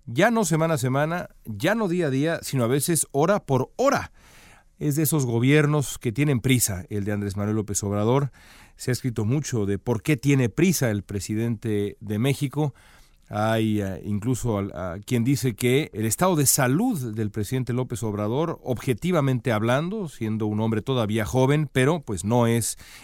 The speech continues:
el hombre que era cuando por primera vez buscó la presidencia hace doce años, su estado de salud, lo que tuvo que, mm,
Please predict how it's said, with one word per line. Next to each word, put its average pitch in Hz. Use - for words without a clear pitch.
el 110
hombre 120
que 127
era 127
cuando 104
por 101
primera 117
vez 117
buscó 107
la 110
presidencia 107
hace 110
doce 107
años, 139
su -
estado 131
de 113
salud, 135
lo 120
que 107
tuvo 131
que, 113
mm, 98